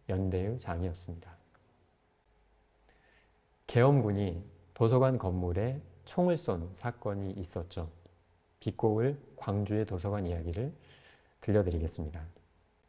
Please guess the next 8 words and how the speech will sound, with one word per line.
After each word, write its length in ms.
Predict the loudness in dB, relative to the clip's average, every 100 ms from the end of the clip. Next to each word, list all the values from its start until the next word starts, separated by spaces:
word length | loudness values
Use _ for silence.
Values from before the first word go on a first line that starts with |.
| _ _ _ _ _ _ _ _ -10 4
일제강점기에 1000 | 6 10 8 6 2 0 0 -2 -4 -8
식민지 500 | -4 -2 0 -2 -2
삼 280 | -2 0 2
대 120 | 2
독립운동이라고 960 | 2 2 4 2 0 0 0 0 -2 -2
불리는 340 | -2 0 -2
투쟁이 300 | -4 -4 -4
있습니다. 380 | -6 -10 -12